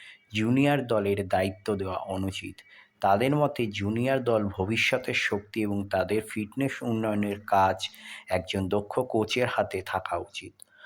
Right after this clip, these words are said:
অন্যদিকে কিছু সমর্থক মনে করছেন চুক্তি অনুযায়ী স্যানচেজকে রাখার ফলে ম্যানেজমেন্টের হাতে বিকল্প বোধ খোলা ছিল না।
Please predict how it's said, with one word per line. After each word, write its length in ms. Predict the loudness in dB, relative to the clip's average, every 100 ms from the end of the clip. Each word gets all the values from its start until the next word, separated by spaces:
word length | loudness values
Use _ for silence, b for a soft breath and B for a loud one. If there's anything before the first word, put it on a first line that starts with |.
| B -2
অন্যদিকে 420 | 0 2 2 -2
কিছু 320 | -4 -6 -4
সমর্থক 540 | -2 0 0 0 -2 0
মনে 240 | 0 0
করছেন 440 | 0 -2 -2 -8 -6
চুক্তি 380 | -6 -8 0 2
অনুযায়ী 380 | 2 2 0
স্যানচেজকে 680 | 0 0 -2 -2 -6 -4 -4
রাখার 480 | -2 -2 0 0 0
ফলে 360 | -2 -2 -2 -8 B B B -2
ম্যানেজমেন্টের 640 | 0 0 0 0 0 0 0
হাতে 320 | 0 0 -2
বিকল্প 480 | -4 0 2 2 0
বোধ 240 | 0 -2 -2
খোলা 260 | -6 0 0
ছিল 280 | -2 -6 -6
না। 180 | -8